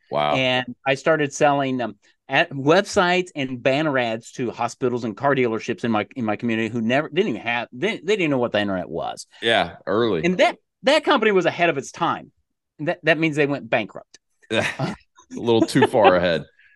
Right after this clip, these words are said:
Speaker 2: Exactly.
Speaker 1: They weren't, they weren't quite there in the, the sweet spot to hit the dot-com boom.
Speaker 2: That's right.
Speaker 1: They
Speaker 2: Yep.
Speaker 1: were a little
Speaker 2: So
Speaker 1: too early.
Speaker 2: So I found myself standing in my living room at home, looking up at the ceiling, going, "God, what am I supposed to do now?"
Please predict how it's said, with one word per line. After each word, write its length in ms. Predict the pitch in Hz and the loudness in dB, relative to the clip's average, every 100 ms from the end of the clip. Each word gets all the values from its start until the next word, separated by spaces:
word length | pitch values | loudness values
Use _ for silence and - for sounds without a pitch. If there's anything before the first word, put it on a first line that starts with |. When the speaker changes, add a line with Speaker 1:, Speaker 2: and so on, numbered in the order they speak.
| _ | _
Speaker 2:
Exactly. 240 | 214 190 | 2 6
Speaker 1:
They 60 | 120 | 8
weren't, 180 | 175 160 | 8 6
they 100 | 139 | 4
weren't 280 | 147 143 - | 4 2 0
quite 320 | - 147 139 | 2 4 4
there 340 | 135 139 131 131 | 2 2 4 4
in 140 | 123 | 2
the, 260 | 120 117 95 | 4 2 2
the 80 | 110 | -6
sweet 340 | - 131 123 | -4 -2 -2
spot 420 | - - 117 104 | -2 2 2 2
to 60 | 113 | 0
hit 220 | 110 98 | -2 -2
the 80 | 110 | -2
dot-com 800 | 113 107 - 117 110 104 101 95 - | 2 2 2 2 2 2 -2 -8 -14
boom. 380 | 107 87 127 | 0 4 6
Speaker 2:
That's 240 | 123 165 190 | 8 6 6
right. 260 | 156 123 - _ _ - | 6 4 -2 _ _ 0
Speaker 1:
They 120 | 110 | 4
Speaker 2:
Yep. 40 | |
Speaker 1:
were 160 | 156 101 | 4 4
a 20 | |
little 180 | 104 104 | 0 0
Speaker 2:
So 120 | 185 | 0
Speaker 1:
too 140 | 127 101 | 2 2
early. 380 | 92 85 78 - _ _ _ _ | 0 -2 -6 -10 _ _ _ _
Speaker 2:
So 300 | - - 202 | -20 0 2
I 160 | 185 185 | 4 2
found 320 | 180 220 247 | 2 0 0
myself 400 | 277 247 202 165 | -2 -2 -2 -4
standing 420 | - - 185 196 | -4 -2 -2 -2
in 80 | 196 | 0
my 80 | 175 | 0
living 260 | 160 156 151 | 2 0 0
room 140 | 147 | -2
at 120 | 143 | -4
home, 260 | 123 139 127 | -4 -6 -6
looking 340 | 160 151 165 175 | -2 0 0 -2
up 80 | |
at 40 | 156 | -4
the 80 | 156 | -4
ceiling, 240 | 160 147 | -2 -2
going, 200 | 131 120 | -2 -2
"God, 200 | 143 180 | -4 -6
what 140 | 185 | -4
am 100 | 285 | -4
I 60 | 330 | -4
supposed 320 | - 220 196 | -4 -8 -8
to 80 | 175 | -6
do 120 | 151 | -4
now?" 580 | 127 107 101 80 73 50 | -2 0 0 -2 -4 -10